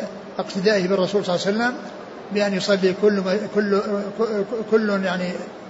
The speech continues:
ما بقي عليه من الركعة، لأن صلاة الخوف ركعتان، ركعتان للإمام وركعتان للمأمومين، إلا أن المأمومين أدرك كل منهم مع الإمام ركعة،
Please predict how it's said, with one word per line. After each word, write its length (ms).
ما 120
بقي 340
عليه 380
من 160
الركعة، 500
لأن 260
صلاة 340
الخوف 260
ركعتان، 540
ركعتان 720
للإمام 640
وركعتان 640
للمأمومين، 960
إلا 380
أن 440
المأمومين 680
أدرك 520
كل 100
منهم 420
مع 160
الإمام 360
ركعة، 360